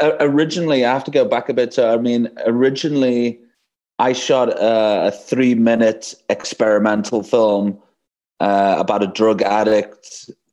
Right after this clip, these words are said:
and the day in the life of a drug addict. It was, like, a three-minute short, and it was just a guy living in an abandoned building, a heroin addict,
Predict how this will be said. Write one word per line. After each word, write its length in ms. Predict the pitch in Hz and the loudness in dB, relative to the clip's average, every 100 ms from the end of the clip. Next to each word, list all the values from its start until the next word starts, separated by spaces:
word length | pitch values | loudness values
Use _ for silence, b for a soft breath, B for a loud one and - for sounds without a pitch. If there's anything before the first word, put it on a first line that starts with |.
| _ | _
and 120 | 101 107 | -2 -2
the 60 | |
day 240 | 95 113 110 | 2 2 2
in 100 | 110 | 2
the 160 | 107 | 2
life 260 | 104 104 101 | 2 0 -2
of 160 | 101 107 | -2 0
a 180 | 101 | 0
drug 260 | 95 110 98 | 0 -2 0
addict. 360 | 104 104 101 135 | 0 0 -2 -4
It 60 | |
was, 120 | 135 | -4
like, 120 | 147 131 | -2 -2
a 40 | |
three-minute 520 | - 147 127 117 92 | -2 0 0 0 -2
short, 300 | - 104 82 | -2 -2 -2
and 100 | 82 | -4
it 40 | 101 | -4
was 120 | 101 | -4
just 200 | 110 - B B B B B _ - | -6 -10 B B B B B _ -8
a 60 | |
guy 380 | 92 104 110 110 | -2 0 2 2
living 640 | 110 107 117 107 104 104 - _ | 0 0 0 0 -4 -6 -16 _
in 140 | 104 104 | -4 -2
an 100 | 98 95 | 0 0
abandoned 440 | 101 101 101 98 | 0 0 0 0
building, 360 | 98 98 95 98 | 0 0 0 -2
a 40 | 92 | -2
heroin 400 | 107 98 98 95 | 0 0 0 0
addict, 440 | 92 98 95 - | 0 0 -4 -8